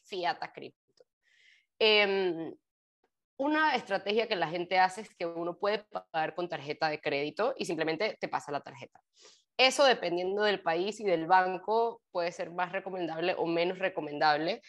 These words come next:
Eh, número uno, si estás en deuda, no recomendaría <laughs> hacerlo porque uno no quiere gastar crédito en algo, en una inversión tan riesgosa como lo to-, todavía lo es invertir en cripto. Em, pero adicionalmente a eso, en el banco, muchas veces, por no tener regulaciones existentes,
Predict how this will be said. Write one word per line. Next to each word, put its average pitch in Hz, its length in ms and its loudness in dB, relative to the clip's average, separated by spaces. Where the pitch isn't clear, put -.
Eh, 170 460 4
número 190 280 4
uno, 214 120 4
si 226 80 -2
estás 180 220 0
en 185 100 0
deuda, 190 240 4
no 185 80 0
recomendaría 190 540 -4
<laughs> 202 200 -2
hacerlo 208 540 2
porque 185 240 -8
uno 180 140 -6
no 185 100 -8
quiere 180 160 -4
gastar 175 300 -2
crédito 165 480 -2
en 170 100 -2
algo, 156 240 -6
en 185 80 -6
una 170 160 -2
inversión 170 400 -4
tan 170 160 -4
riesgosa 156 480 -4
como 214 160 -2
lo 160 220 -2
to-, 202 200 -8
todavía 160 380 0
lo 151 180 -4
es 151 320 -10
invertir 147 460 -12
en 151 100 -8
cripto. 156 400 -8
Em, 208 400 4
pero 233 140 6
adicionalmente 254 600 2
a 254 200 6
eso, 214 320 -4
en 190 160 -4
el 185 100 -6
banco, 226 600 0
muchas 226 380 -6
veces, 214 500 0
por 180 160 -2
no 175 120 -4
tener 214 240 -2
regulaciones 202 720 0
existentes, 226 880 -2